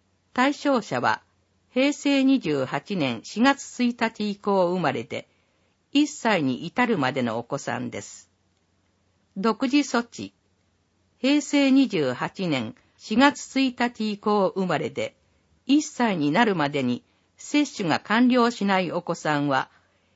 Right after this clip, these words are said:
平成二十九年九月三十日までは、公費で接種が受けられます。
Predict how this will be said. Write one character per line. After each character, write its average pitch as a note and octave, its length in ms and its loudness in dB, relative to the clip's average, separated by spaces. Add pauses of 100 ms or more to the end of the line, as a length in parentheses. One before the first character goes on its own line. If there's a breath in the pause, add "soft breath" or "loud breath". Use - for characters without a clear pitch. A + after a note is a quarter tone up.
(140)
平 C#4 220 2
成 C#4+ 280 2
二 C4+ 180 6
十 D3 240 0
九 F3 280 -2
年 B2 340 -4 (300)
九 D4 140 0
月 C#4 240 4
三 A#3+ 340 4
十 A#3 240 2
日 C3+ 260 -2
ま C3+ 140 0
で C3+ 140 -4
は、 A#2 200 -4 (540)
公 D4 200 4
費 A3+ 180 -4
で C3+ 80 0
接 A3 320 -2
種 D3+ 120 0
が A2+ 140 2
受 B2 200 -6
け C#3+ 60 -2
ら B2+ 80 0
れ A#2+ 120 -2
ま G#2 160 -6
す。 - 280 -20